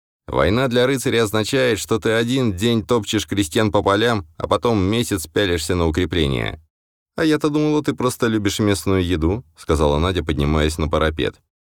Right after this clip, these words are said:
«Княгиня Ольга желает знать, как выглядит ситуация». «Они пока не атаковали», —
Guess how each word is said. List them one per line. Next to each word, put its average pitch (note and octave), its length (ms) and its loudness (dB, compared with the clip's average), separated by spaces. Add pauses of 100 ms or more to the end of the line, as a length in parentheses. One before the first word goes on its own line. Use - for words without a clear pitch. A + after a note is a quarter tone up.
(200)
«Княгиня A#2+ 400 0
Ольга B2+ 280 0
желает A#2+ 340 -2
знать, F#2 360 -2
как C3+ 260 -2
выглядит A#2 460 -2
ситуация». F#2 720 -2 (320)
«Они D3+ 200 0
пока B2+ 220 0
не A2+ 120 2
атаковали», — F2 600 0